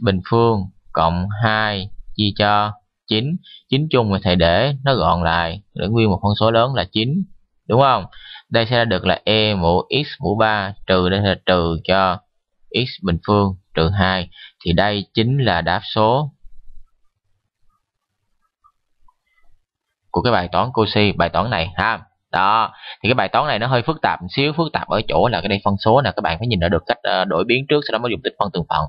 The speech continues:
Đó, thì nói rồi, cái phần này tích phân nó không có quá cầu kỳ theo kiểu là tích phân, ờ, ờ, phân số, tích phân hàm hữu tỷ, mà đơn thuần các bạn phải biết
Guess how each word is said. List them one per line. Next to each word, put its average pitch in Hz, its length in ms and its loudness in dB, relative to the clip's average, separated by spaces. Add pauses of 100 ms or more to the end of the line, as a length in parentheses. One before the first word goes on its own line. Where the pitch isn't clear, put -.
(140)
Đó, 107 200 0 (340)
thì 107 80 2
nói 113 140 2
rồi, 113 180 0
cái - 120 -20
phần 104 120 0
này 87 100 -4
tích 160 160 -4
phân 123 140 -2
nó 143 80 0
không 127 240 -2
có 139 100 0
quá 190 380 -2 (120)
cầu 92 220 -2
kỳ 87 260 0
theo 113 140 0
kiểu 90 200 2
là - 120 0
tích 139 160 -2
phân, 117 220 0
ờ, 107 260 4 (460)
ờ, 95 120 2 (800)
phân 117 160 0
số, 147 420 4
tích 226 180 -4
phân 113 120 2
hàm 104 200 -2
hữu 107 160 4
tỷ, 95 220 2 (280)
mà 117 100 2
đơn 139 220 0
thuần 98 120 -2
các 104 40 -6
bạn - 200 -4
phải 107 100 -4
biết 185 200 2